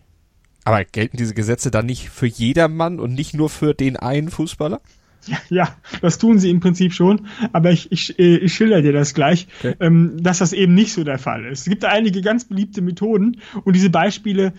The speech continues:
Speaker 2: äh, die machen das dann gleich deutlich, aber diese Methoden, ich steig da vielleicht am besten ein, ähm, ganz beliebt ist zum Beispiel, dass es Steuergesetze gibt,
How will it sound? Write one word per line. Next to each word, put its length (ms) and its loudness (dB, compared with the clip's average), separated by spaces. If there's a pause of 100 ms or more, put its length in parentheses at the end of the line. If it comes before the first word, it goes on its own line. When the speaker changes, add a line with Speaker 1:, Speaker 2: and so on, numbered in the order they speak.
(320)
Speaker 2:
äh, 220 2
die 100 4
machen 220 2
das 140 -2
dann 100 -2
gleich 240 -2
deutlich, 400 0
aber 240 -2 (720)
diese 180 4
Methoden, 460 2
ich 300 -4 (100)
steig 260 -4
da 160 0
vielleicht 220 -4
am 100 -2
besten 260 -4
ein, 280 0 (580)
ähm, 380 4 (180)
ganz 220 0
beliebt 280 -2
ist 140 -12
zum 80 -4
Beispiel, 340 -2
dass 180 -2
es 100 -2
Steuergesetze 600 0
gibt, 280 2